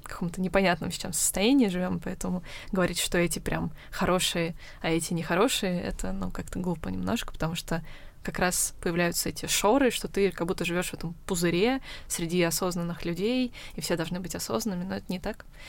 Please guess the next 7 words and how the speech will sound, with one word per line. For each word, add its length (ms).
Миллионы 380
людей 380
неосознанно 800
живут, 480
э, 220
потому 300
что 320